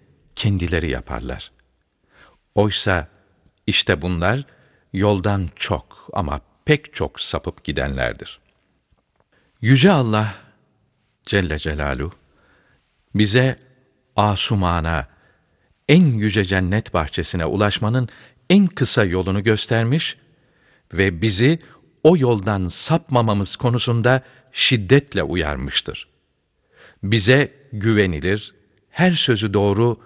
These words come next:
elçiler göndermiştir. Onlara tabi olmak,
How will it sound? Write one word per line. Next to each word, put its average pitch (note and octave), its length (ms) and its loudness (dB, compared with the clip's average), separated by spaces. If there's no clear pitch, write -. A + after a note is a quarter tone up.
elçiler G#2 540 2
göndermiştir. C#2 840 -8
Onlara C#3 400 6
tabi G2 380 0
olmak, E2+ 480 -2